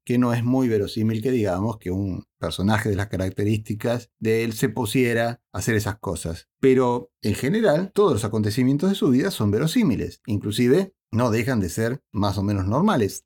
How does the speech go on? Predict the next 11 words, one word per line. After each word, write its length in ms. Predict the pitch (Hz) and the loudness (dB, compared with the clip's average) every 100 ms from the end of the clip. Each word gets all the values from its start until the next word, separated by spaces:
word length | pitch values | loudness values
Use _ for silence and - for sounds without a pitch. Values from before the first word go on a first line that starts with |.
| - | -6
aunque 400 | 107 107 - 104 | 0 0 0 -2
el 100 | 98 | -2
conjunto 680 | - 95 - 214 139 107 90 | -2 -2 4 4 4 0 -4
total 500 | 98 - 160 107 - - | -4 2 2 2 -4 -8
de 180 | 95 98 | -2 -2
esos 240 | 104 113 | -2 -4
acontecimientos 840 | 139 156 160 160 196 170 107 92 - | 0 0 2 2 4 2 0 -4 -8
pueda 200 | 104 101 | -4 -2
ser 180 | - 113 | -2 0
muy 220 | 117 214 | 2 4
notable, 640 | 185 120 110 98 131 220 | 2 2 0 2 0 0